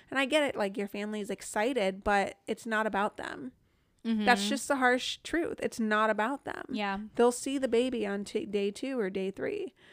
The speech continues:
Speaker 1: So I think with the second kid, we had just the parents come on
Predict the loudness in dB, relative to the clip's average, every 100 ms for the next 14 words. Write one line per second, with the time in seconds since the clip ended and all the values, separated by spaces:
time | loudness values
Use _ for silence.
0 | -20 _ 2 6 6 4 0 -2 -4 -4
1 | -4 -6 -2 -2 0 -4 -8 -6 -4 -4
2 | -4 -8 -12 _ _ _ _ -2 0 0
3 | 0 -2 -4 -4 -8 -8 -8 -8 -12 -14
4 | -6 -4 -2 -4 -4 -2 -2 -4 -10